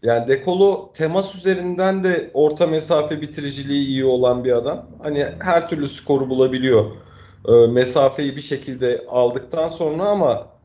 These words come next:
çok fazla ortalığa attık De Colo'yu.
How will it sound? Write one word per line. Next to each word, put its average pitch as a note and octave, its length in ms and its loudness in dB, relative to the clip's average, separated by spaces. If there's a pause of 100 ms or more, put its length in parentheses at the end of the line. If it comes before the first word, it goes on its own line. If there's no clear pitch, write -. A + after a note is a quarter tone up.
(540)
çok - 300 -2
fazla G3 320 4
ortalığa E3+ 720 4
attık - 380 -6
De A#2 160 -4
Colo'yu. G2 340 -2